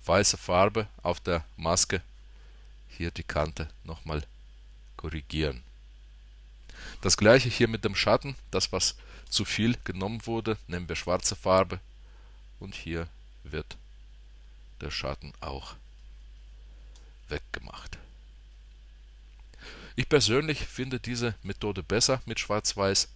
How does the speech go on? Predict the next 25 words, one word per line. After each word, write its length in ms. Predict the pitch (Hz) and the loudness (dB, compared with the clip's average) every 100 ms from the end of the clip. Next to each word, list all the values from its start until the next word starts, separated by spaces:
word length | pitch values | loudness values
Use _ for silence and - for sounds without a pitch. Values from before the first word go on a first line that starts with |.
| - - - - | -18 -20 -20 -10
aus 160 | 92 - | -8 -4
dem 160 | 98 | -4
Grund, 380 | - 92 107 - | -2 -4 -4 -6
dass 160 | 87 - | -4 -2
hier 320 | - 90 87 - - - - - - - | 0 2 2 -2 -16 -16 -16 -16 -16 -8
wirklich, 420 | 90 - 82 - - - - - | -6 -2 -2 -2 -6 -10 -14 -4
ja, 220 | 80 78 - | -2 -2 -2
radikale 640 | 82 85 85 - 87 90 - | -2 0 -2 0 2 2 -2
Umfärbung 540 | 95 87 82 80 80 - | -8 -6 -4 -4 -6 -4
möglich 340 | 92 101 92 | -2 -2 -4
ist. 240 | - - - - - - - - - - | -2 -2 -2 -10 -16 -14 -14 -14 -12 -6
Und 100 | 101 | -2
Sie 100 | 117 | 0
können 340 | 131 160 160 - - - - - - - - - | 0 0 -4 -12 -18 -20 -20 -20 -20 -20 -20 -4
nebenbei 520 | 98 120 113 107 110 | 0 0 4 6 6
noch 280 | 110 101 - - - - - - | 6 -2 -6 -16 -20 -20 -14 -6
die 260 | 95 95 - - - | -2 -2 -6 -12 -6
In-Bild-Korrektur 1000 | 113 113 120 120 - 110 - - 110 107 - - | -4 -2 -2 -2 -2 -6 -6 -6 -6 -6 -8 -6
aktivieren. 640 | 92 - 95 90 98 107 107 - - - - | -6 -4 -4 0 2 2 -4 -16 -18 -16 -10
Das 160 | - - | -2 2
heißt, 200 | 95 - | 4 4
Sie 60 | 90 | 2
können 260 | 92 90 | -2 -2
jetzt 260 | 90 - - | -2 0 0
hier 260 | 92 92 | 2 0